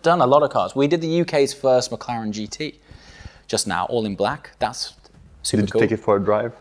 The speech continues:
Speaker 1: I, I wish I did. I wasn't here, so I had to have someone here send us a photo. The reaction online to that car, well, when we posted it, in fact, it was just here. And, uh, the reaction, it was all black, black wheels, black interior, black car. Looked amazing. From, like, rear three quarter view
Speaker 2: Mm.
Speaker 1: and those super thin lights at the back.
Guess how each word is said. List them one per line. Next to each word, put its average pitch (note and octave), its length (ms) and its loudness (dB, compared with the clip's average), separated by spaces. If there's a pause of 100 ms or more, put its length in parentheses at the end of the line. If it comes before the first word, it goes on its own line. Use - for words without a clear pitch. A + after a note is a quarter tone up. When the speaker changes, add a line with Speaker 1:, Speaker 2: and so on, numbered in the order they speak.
Speaker 1:
I, A2 80 -2
I B2+ 140 -4
wish C#3+ 180 -4
I C3 60 -4
did. C3+ 180 0
I A#2+ 140 -2
wasn't C3+ 240 0
here, A#2 320 -4
so A2+ 120 -2
I A2 60 0
had A#2 120 -4
to - 60 -4
have G#2+ 120 -2
someone A#2+ 240 -2
here A#2+ 260 0
send A#2+ 240 0
us G#2+ 100 -2
a A2+ 40 -12
photo. A2+ 580 0
The B2+ 220 0
reaction D#3+ 400 2
online B2 340 2
to G#2+ 80 -4
that D2+ 160 -6
car, F#2 260 -4
well, G#2 100 -4
when A#2 120 0
we A2+ 80 -4
posted B2 380 -2
it, D#2+ 180 -10
in - 60 -14
fact, A#2+ 180 -2
it C3 40 -8
was A2+ 80 -10
just D3+ 240 -4
here. - 200 -12 (600)
And, A#2+ 360 -2
uh, A2 400 0 (220)
the B2+ 80 0
reaction, D3 380 4
it - 40 0
was - 100 -2
all E3+ 240 4
black, A#2 340 0 (100)
black - 240 -2
wheels, G2 180 0
black G2 200 -6
interior, F2+ 280 -10
black - 200 -10
car. E2 300 -10 (160)
Looked A2+ 220 -14
amazing. F#2+ 480 -10 (280)
From, G#2+ 220 0
like, G2+ 180 -2 (260)
rear A#2+ 300 2
three G#2 460 -6 (140)
quarter A#2 320 0
view A#2 300 -2
Speaker 2:
Mm. G#2+ 320 -2
Speaker 1:
and A#2+ 120 -4
those B2 160 2
super C#3 240 0
thin A#2+ 340 -2
lights A2+ 360 0
at A2 60 -16
the A2+ 80 -8
back. B2+ 400 -8